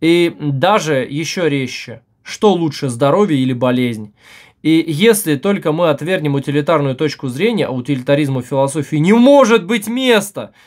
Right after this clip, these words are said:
в этом, конечно, все согласны, то сейчас же станет ясно, что у нас по меньшей мере нет решительно никаких оснований оставаться, предпочти-, пре-, отдавать предпочтение здоровью перед болезнью».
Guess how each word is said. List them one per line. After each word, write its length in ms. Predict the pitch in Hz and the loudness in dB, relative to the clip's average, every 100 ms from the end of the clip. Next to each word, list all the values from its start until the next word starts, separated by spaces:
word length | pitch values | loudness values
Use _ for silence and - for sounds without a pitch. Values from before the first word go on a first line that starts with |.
| _ | _
в 80 | 147 | -4
этом, 260 | 202 196 151 | -2 -2 -2
конечно, 480 | 180 180 165 165 147 | -4 -2 -4 -4 -4
все 360 | - 247 254 | 0 2 4
согласны, 1000 | 208 240 233 240 247 233 208 175 143 123 _ _ - - _ - | 4 2 4 4 4 4 2 -2 -12 -12 _ _ -20 -20 _ -14
то 100 | 190 | -10
сейчас 440 | 208 202 240 202 | -6 0 0 2
же 80 | 175 | -2
станет 400 | - 208 180 160 | 0 2 2 -2
ясно, 440 | 175 208 202 151 | 0 0 0 -4
что 280 | 139 - 151 | -4 -2 0
у 40 | |
нас 180 | 151 185 | 2 0
по 140 | 165 147 | 0 -2
меньшей 360 | 160 160 160 | -2 -2 -4
мере 300 | 147 170 175 | -2 -2 0
нет 320 | 147 123 165 | 0 0 0
решительно 540 | 165 151 - 190 156 139 | 0 -2 -2 -4 -2 0
никаких 440 | 139 143 143 160 | -2 -4 -8 -8
оснований 520 | 143 160 135 165 175 | -6 -2 2 2 2
оставаться, 680 | 143 139 139 139 156 - 135 - - - - - | 0 0 0 2 0 -4 -10 -12 -20 -20 -20 -8
предпочти-, 600 | 170 147 165 151 - 170 | -6 0 0 0 -2 -6
пре-, 460 | 143 156 160 151 147 | -6 -2 0 0 0
отдавать 380 | 147 156 175 - | 2 2 2 0
предпочтение 560 | 147 156 151 180 160 | -6 -4 -4 -4 -4
здоровью 420 | 131 131 147 156 123 | -2 0 0 0 -2
перед 260 | 139 131 | -4 -2
болезнью». 560 | 120 131 131 113 107 | -2 0 0 -4 -8